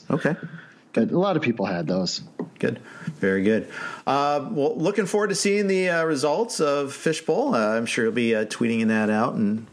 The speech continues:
Speaker 1: you know, looking forward to seeing that. Let's talk a little Pike, uh, Packers Vikings that we haven't talked about already. We're, we don't expect much of Dalvin Cook or Madison. Uh,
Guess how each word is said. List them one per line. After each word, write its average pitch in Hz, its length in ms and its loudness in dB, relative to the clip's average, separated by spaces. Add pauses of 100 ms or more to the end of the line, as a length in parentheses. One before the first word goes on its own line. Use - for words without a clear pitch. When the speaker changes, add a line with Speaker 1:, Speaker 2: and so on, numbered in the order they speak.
(120)
Speaker 1:
you 156 140 -4
know, 98 140 2 (180)
looking 113 240 2
forward 117 200 2
to 98 40 -4
seeing 110 180 0
that. 117 220 2 (400)
Let's 175 180 2
talk 214 220 0
a 214 40 4
little 208 180 2
Pike, 202 320 0
uh, 165 140 2
Packers 175 380 0
Vikings 170 440 0
that 160 100 0
we 147 100 4
haven't 160 200 0
talked 156 240 0
about 156 120 2
already. 156 180 2
We're, 117 240 2
we 127 140 2
don't 143 180 4
expect 151 340 -2
much 151 180 0
of 139 60 -2
Dalvin 139 320 0
Cook 139 240 0
or 139 40 0
Madison. 131 640 0 (560)
Uh, 127 460 2